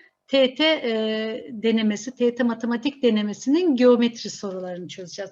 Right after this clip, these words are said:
Hadi başlayalım bakalım. Sorulara nasıl değerlendiriyorum, nasıl yaklaşıyorum bunları iyi, iyi izleyin.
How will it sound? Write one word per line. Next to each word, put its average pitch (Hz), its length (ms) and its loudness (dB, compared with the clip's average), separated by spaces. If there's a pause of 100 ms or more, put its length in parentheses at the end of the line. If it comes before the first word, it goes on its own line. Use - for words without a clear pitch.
Hadi 247 260 -2
başlayalım 214 500 -4
bakalım. 185 460 -10 (640)
Sorulara 285 840 2
nasıl 294 340 2
değerlendiriyorum, 233 1000 4
nasıl 285 260 4
yaklaşıyorum 254 920 4
bunları 269 360 6
iyi, 277 540 6
iyi 233 600 0
izleyin. 220 800 2